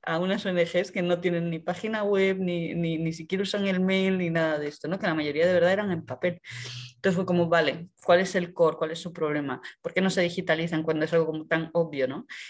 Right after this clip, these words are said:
Y ahí nos dimos cuenta que es que, claro, al-, cuando hablamos de pequeñas organizaciones, pues la Asociación de Padres de Niños con Enfermedades Raras, no sé qué, es gente que se junta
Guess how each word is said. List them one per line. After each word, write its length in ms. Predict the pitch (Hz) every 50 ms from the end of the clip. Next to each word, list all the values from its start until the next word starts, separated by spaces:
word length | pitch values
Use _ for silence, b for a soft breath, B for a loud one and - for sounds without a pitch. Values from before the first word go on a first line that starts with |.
| B B _
Y 220 | - 190 190 185 180
ahí 120 | 175 185
nos 160 | 190 208 202
dimos 260 | 220 220 220 226 220 -
cuenta 320 | - 220 226 233 226 214
que 60 | 190
es 100 | 175 185
que, 220 | - 180 165 160 160
claro, 280 | 175 196 202 180 151
al-, 180 | 143 143 143 -
cuando 200 | 151 151 147 143
hablamos 240 | 139 156 160 170 175
de 80 | 196
pequeñas 420 | - 196 - 202 196 190 196 190 196
organizaciones, 840 | 190 185 190 190 190 185 185 185 185 - 196 196 185 185 208 - -
pues 300 | - 165 151 147 - -
la 60 | 151
Asociación 500 | 156 - 165 170 160 160 - 180 196 214
de 80 | 214 208
Padres 460 | - 202 196 220 233 233 240 233 -
de 80 | 175 170
Niños 220 | 180 196 208 190
con 80 | - 180
Enfermedades 440 | 170 175 165 170 175 196 214 202 185
Raras, 280 | 170 170 165 156 160 156
no 60 | 156
sé 60 | -
qué, 80 | 180 175
es 140 | 175 - -
gente 280 | - 185 190 202 208
que 60 | 202 202
se 120 | - 202
junta 480 | - - 220 226 226 220 175 160 156